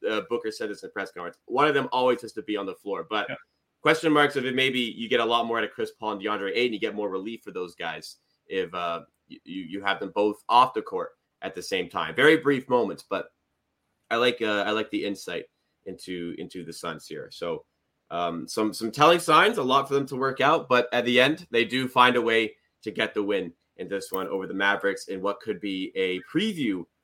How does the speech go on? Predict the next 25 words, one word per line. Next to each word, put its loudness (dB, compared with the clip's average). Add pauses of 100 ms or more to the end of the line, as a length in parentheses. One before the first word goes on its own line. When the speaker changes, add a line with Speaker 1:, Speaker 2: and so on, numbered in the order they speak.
(160)
Speaker 1:
of -4
the -4
first 0
round 0
of -2
the -8
playoffs. -4
Uh, 2
and -2
with -2
that, 4 (320)
uh, 4
we're 2
gonna 2
recap 0
the -10
official 2
bet -2
of -6
today's -2
show. -2
One 2
bet -2
from -2
today 0